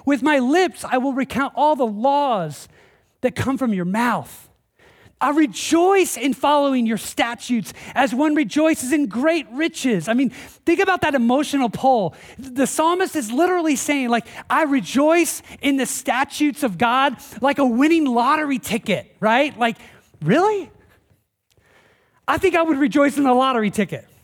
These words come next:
Hmm. It says, "I meditate on your precepts.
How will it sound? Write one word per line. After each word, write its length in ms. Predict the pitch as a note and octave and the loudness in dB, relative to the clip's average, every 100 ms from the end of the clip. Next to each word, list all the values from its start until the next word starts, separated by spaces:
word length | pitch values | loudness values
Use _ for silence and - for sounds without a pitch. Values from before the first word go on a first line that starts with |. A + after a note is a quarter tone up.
| _ _ _ _ _ _ _ _ _ _ _ _ _ _ | _ _ _ _ _ _ _ _ _ _ _ _ _ _
Hmm. 140 | - E3+ - _ _ _ _ _ _ _ _ _ _ _ _ | -8 -8 -8 _ _ _ _ _ _ _ _ _ _ _ _
It 320 | _ _ - | _ _ -8
says, 220 | - D4+ - - | -2 -2 -4 -4
"I 200 | A3+ C#4+ | 0 2
meditate 1000 | A3 A3+ C#4 D4+ D4 - F3+ D3+ D#3+ - - _ _ _ _ _ _ _ _ | 2 2 2 0 -4 -4 -6 -6 -10 -14 -16 _ _ _ _ _ _ _ _
on 180 | F#3 F#3+ | -4 -2
your 120 | E3 | -4
precepts. 760 | D#3 F3+ F3+ - B2+ - - | -6 -6 -6 -6 -12 -14 -20